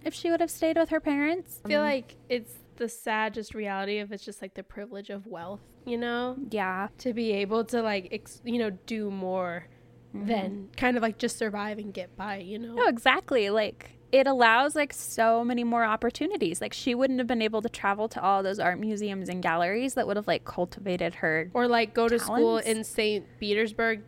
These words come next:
Speaker 2: with teachers that would encourage her to go to art school, you know?
Speaker 1: Exactly. Yeah. So completely different thing for her.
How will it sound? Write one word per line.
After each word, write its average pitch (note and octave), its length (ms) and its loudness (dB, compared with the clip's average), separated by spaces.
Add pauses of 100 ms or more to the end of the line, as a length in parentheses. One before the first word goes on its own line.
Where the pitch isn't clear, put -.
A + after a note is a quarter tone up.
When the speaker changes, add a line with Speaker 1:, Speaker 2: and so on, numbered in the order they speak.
Speaker 2:
with A3 220 -2
teachers A3 460 -4
that F#3+ 160 0
would G#3 140 -2
encourage G3+ 460 -4
her G#3+ 120 0
to G#3 200 -8
go F#3+ 220 2
to F#3 120 0
art G3 280 -6
school, A#3+ 480 0 (140)
you B3 100 6
know? A3 120 6
Speaker 1:
Exactly. F#3 800 0 (160)
Yeah. F#3 400 2 (220)
So G#3 260 0
completely A3+ 640 0
different F#3+ 460 -4
thing G3 180 -4
for F#3+ 220 0
her. F3 300 -2